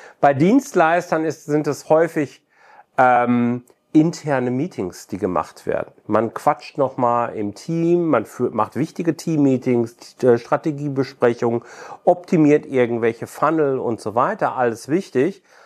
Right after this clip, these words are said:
muss aber auch kalkuliert sein, muss in einem vernünftigen Verhältnis zu den Einkunft-, einkommensproduzierten-, produzierenden Aktivitäten,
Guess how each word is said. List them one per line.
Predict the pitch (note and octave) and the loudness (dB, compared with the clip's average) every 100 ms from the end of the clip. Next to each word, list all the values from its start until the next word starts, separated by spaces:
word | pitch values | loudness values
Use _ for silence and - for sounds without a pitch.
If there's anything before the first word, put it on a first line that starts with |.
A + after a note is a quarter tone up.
| _ - | _ 0
muss | B2 B2 | 0 2
aber | A#2+ G#2 | 0 0
auch | G2+ - | 0 -2
kalkuliert | G2+ - A2 F#3+ F#3+ | -4 -4 -2 -2 0
sein, | G#2+ A2+ D#3 _ _ _ | 0 0 -4 _ _ _
muss | D3 G#3+ A3 | 0 0 -2
in | G3 | -4
einem | D3+ C#3+ | -4 -2
vernünftigen | C#3+ D#3 A#3 - G#3+ E3+ D3+ | -2 0 -2 -2 -4 -4 -2
Verhältnis | D#3+ C#3 E3+ G#3+ A#3 A#3 C#3 C3+ F#3+ - _ _ _ _ _ | -2 0 0 0 -2 -4 -4 -2 -4 -10 _ _ _ _ _
zu | - - D#3+ | -6 2 4
den | D3+ D#3 - _ - | 4 2 -4 _ -4
Einkunft-, | E3+ G3+ - E3 C3 - _ - - | -2 0 0 0 -2 -10 _ -12 -2
einkommensproduzierten-, | D3+ G#3+ - - D#3 D3 C#3+ - - C#3+ C3+ - D#3 B2+ B2 - B2 B2 - | 0 0 -6 -2 0 2 -2 -8 -2 -2 -2 -4 2 2 2 -4 -4 -4 -4
produzierenden | - C3+ A#2+ - E3+ G#3 G3 E3+ E3+ | 0 0 -2 -8 -4 0 2 2 0
Aktivitäten, | - - - C3 B2+ - D3+ E3+ B2 | -4 -6 -6 -4 -2 0 0 0 -4